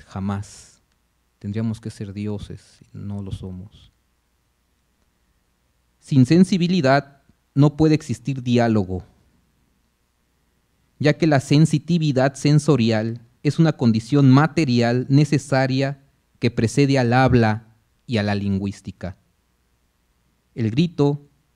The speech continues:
antecede a la palabra y la vida humana como corporalidad real es anterior a todo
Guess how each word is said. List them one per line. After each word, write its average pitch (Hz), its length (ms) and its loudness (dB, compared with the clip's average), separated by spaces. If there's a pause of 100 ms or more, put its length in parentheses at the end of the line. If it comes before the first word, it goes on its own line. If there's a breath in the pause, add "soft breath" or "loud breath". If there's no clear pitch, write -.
(100)
antecede 120 540 0
a 151 40 2
la 139 180 0
palabra 117 680 0 (960)
y 120 100 0
la 110 140 2
vida 147 200 4
humana 143 400 6
como 113 300 4
corporalidad 127 720 0
real 117 560 0 (460 soft breath)
es 151 180 2
anterior 127 640 2 (640)
a 110 180 -6
todo 139 440 0